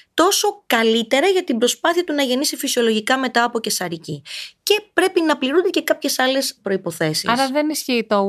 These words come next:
Speaker 2: once κεσαρική, always κεσαρική.
Speaker 1: Όχι. Απλά η αλήθεια είναι ότι οι γυναίκες οι οποίες γεννήσανε με κεσαρική, σε πολύ μεγάλο ποσοστό τους την ξαναεπιλέγουνε.
Speaker 2: Ναι, ναι, ναι, ναι.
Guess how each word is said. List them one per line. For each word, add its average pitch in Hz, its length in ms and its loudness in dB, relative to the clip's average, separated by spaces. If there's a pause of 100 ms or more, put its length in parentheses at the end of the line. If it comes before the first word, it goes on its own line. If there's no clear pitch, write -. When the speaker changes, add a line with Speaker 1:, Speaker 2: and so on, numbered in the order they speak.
(140)
Speaker 2:
once 202 160 -2
κεσαρική, 190 540 -2
always 185 340 0
κεσαρική. - 680 -12 (220)
Speaker 1:
Όχι. 185 460 0
Απλά 240 380 2
η 311 60 0
αλήθεια 269 440 0
είναι 247 200 0
ότι 277 200 -2 (360)
οι - 100 -2
γυναίκες 220 480 0
οι 240 60 -4
οποίες 226 240 0
γεννήσανε 226 500 -2
με 196 100 0
κεσαρική, 160 1080 -6 (440)
σε - 200 -4
πολύ 226 240 0
μεγάλο 302 400 2
ποσοστό 240 600 0
τους - 160 -6
την 269 240 -4
ξαναεπιλέγουνε. 226 1400 2
Speaker 2:
Ναι, 196 80 2
ναι, 165 100 2
ναι, 156 60 0 (260)
ναι. - 60 -12